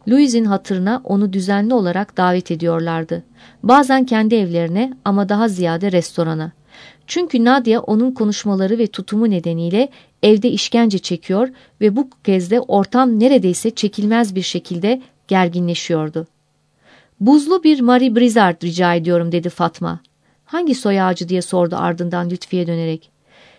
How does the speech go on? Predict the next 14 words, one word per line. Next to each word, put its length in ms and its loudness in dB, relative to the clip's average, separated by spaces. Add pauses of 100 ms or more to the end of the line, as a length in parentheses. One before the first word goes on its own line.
(140)
"Isis 440 0
ve 40 2
Osiris'in. 720 -2 (480)
Aynı 300 6
zamanda 440 -2
sevgili 460 0
ve 140 0
kardeşlerdi." 880 -2 (840)
Fatma 420 2
ona 280 0
donuk 300 2
bir 140 -2
bakış 320 -4
fırlattı. 560 -6